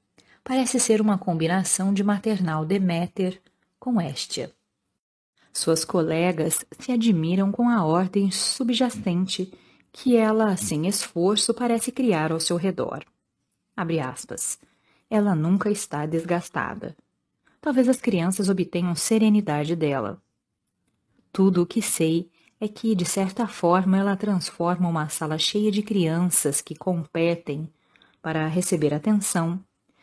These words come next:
num grupo vívido e animado. Nunca parece apressada. Coloca sua atenção total aqui,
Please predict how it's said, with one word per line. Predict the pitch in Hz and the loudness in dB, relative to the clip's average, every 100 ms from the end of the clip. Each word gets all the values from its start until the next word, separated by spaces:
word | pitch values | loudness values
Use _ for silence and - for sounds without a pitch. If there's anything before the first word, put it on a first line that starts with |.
| _ _ | _ _
num | 233 214 160 | 4 4 4
grupo | 151 185 185 160 147 | 4 2 2 -2 -6
vívido | 147 151 202 196 214 208 208 - _ _ | -2 2 4 4 4 4 2 -2 _ _
e | 226 | 2
animado. | 226 220 165 135 - - - _ _ _ _ _ _ _ _ _ _ _ | 4 4 2 0 -4 -10 -14 _ _ _ _ _ _ _ _ _ _ _
Nunca | 185 196 214 208 208 | 2 4 4 0 -2
parece | 214 165 147 - | 0 0 0 -2
apressada. | 156 170 - 165 135 131 135 143 _ _ _ _ _ _ _ _ _ _ _ - | -2 -4 -2 0 0 -2 -6 -10 _ _ _ _ _ _ _ _ _ _ _ 0
Coloca | 180 160 160 175 | 4 4 4 0
sua | - 180 | -2 -2
atenção | 180 190 160 - 190 | 0 0 0 0 -2
total | 196 185 196 208 | -2 -2 -2 0
aqui, | 208 - - 151 | -2 -6 -8 -8